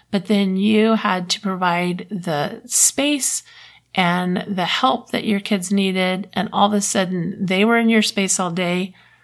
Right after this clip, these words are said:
and you were trying to figure it out. And my guess is that, that the first few days didn't go well.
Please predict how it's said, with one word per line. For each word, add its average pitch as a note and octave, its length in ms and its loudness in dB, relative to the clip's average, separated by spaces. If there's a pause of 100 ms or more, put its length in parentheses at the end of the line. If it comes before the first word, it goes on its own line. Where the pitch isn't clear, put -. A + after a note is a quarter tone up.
(560)
and F#3 360 0
you G3+ 260 4
were G#3 120 2
trying G#3 260 0
to F#3 60 -4
figure F3+ 320 -6
it F#3+ 80 -2
out. - 300 0 (1600)
And A3 200 2
my G#3 100 4
guess A#3 400 0
is G3 280 0
that, F#3+ 240 -6
that G3+ 260 -2
the G#3 100 0
first A3+ 400 0
few B3+ 140 2
days A3+ 320 2
didn't A3+ 300 0
go A#3 180 2
well. G3+ 400 -4